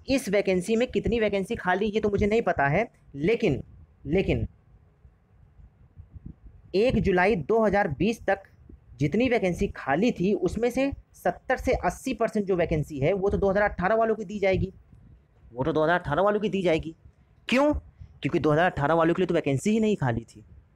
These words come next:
दो हज़ार अठारह वालों के लिए तो vacancy ही नहीं थी,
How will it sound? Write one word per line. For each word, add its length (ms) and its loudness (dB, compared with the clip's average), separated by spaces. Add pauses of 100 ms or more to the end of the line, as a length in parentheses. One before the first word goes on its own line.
(520)
दो 80 2
हज़ार 220 4
अठारह 200 2
वालों 220 4
के 80 -6
लिए 60 0
तो 60 -4
vacancy 360 0
ही 120 2
नहीं 200 2
थी, 220 -14